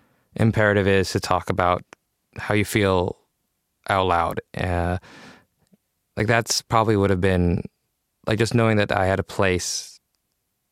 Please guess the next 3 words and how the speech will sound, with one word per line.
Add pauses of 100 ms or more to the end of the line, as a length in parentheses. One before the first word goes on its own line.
(100)
and (800)
where
people